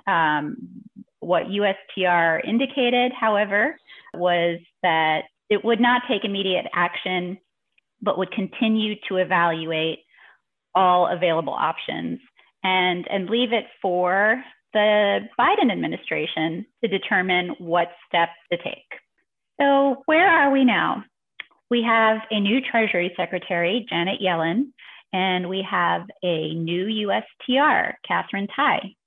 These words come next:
Secretary Yellen has already engaged at the O E C D and had bilateral discussions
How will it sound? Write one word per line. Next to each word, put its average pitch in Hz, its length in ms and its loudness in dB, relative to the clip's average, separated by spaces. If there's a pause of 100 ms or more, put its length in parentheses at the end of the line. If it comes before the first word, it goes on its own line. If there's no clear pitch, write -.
(800)
Secretary 247 440 2
Yellen 220 380 4
has 285 120 0
already 247 260 4
engaged 190 540 2
at 185 140 2
the - 120 -8
O 170 120 -2
E 190 180 -4
C 175 140 -6
D 156 340 -6
and 170 160 -6
had 170 240 -2
bilateral 175 480 2
discussions 165 560 -6